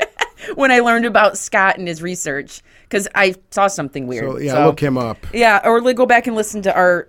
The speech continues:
Speaker 1: uh, show with him. But Scott had said, like, "I got so much more I wanna talk to with you
Speaker 2: Yeah, and
Speaker 1: guys."
Speaker 2: he's gonna be, we're gonna be
Speaker 1: Aw.
Speaker 2: talking to him after the break for sure.
Speaker 1: Yeah.
Speaker 2: Uh, anything, anything else, Amber?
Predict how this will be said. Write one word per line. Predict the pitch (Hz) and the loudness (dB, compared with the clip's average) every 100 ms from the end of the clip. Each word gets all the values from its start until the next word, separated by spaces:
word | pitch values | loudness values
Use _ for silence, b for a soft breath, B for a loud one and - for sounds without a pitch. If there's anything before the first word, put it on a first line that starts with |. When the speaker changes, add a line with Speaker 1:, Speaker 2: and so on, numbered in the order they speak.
| - | 0
Speaker 1:
uh, | 170 156 151 | 2 2 -2
show | - 180 | -4 -2
with | 175 | -2
him. | 170 147 | -4 -6
But | 165 - | -8 -8
Scott | - 214 196 | -2 0 0
had | - | -2
said, | 165 170 - | -4 -6 -8
like, | 160 - | -10 -10
"I | 185 | -6
got | 202 185 | -4 -4
so | - 175 | -6 -6
much | 175 170 | -8 -6
more | 160 | -4
I | 156 | -2
wanna | 156 147 | -2 -6
talk | 147 151 - | -6 -8 -8
to | 175 | -12
with | 151 | -8
you | 120 | -6
Speaker 2:
Yeah, | 113 107 | -4 -4
and | 120 | -2
Speaker 1:
guys." | 135 | -2
Speaker 2:
he's | 131 | 0
gonna | 143 | -2
be, | 135 123 | -2 -4
we're | 117 143 | -4 -4
gonna | 131 113 | -4 -4
be | |
Speaker 1:
Aw. | 117 | -4
Speaker 2:
talking | 127 117 | -2 -2
to | 117 | -4
him | 110 110 | -4 -4
after | 110 101 | -6 -8
the | 98 | -10
break | 90 101 104 101 | -8 -6 -6 -8
for | 95 92 | -12 -10
sure. | - 98 | -8 -2
Speaker 1:
Yeah. | 180 180 143 - 160 185 B | -2 -2 -4 -16 -20 -20 B
Speaker 2:
Uh, | - 110 113 110 - - | -10 -6 -6 -6 -10 -10
anything, | 147 135 135 | -6 -4 -4
anything | 123 151 147 139 | -4 -4 -2 -2
else, | 139 131 123 | -2 -2 -4
Amber? | 110 98 85 | -6 -8 -10